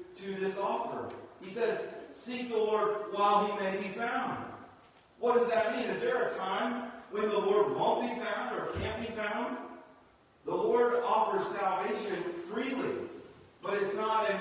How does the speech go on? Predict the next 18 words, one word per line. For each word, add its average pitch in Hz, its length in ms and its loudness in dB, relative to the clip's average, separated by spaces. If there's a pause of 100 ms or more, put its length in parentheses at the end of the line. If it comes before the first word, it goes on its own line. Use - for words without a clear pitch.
(120)
indefinite 214 640 -2
offer. - 400 -2
H - 260 0
B 208 220 -8
Charles 190 480 0
says 180 180 -4
of 175 100 -6
this, 190 300 -2 (460)
uh, 160 220 0 (100)
text, 196 220 -2
he 196 60 -8
says, - 260 0
"The 220 160 0
invitation 226 560 -2
is 190 120 -2
a 180 100 0
lifetime 185 720 0
guarantee, 185 680 -4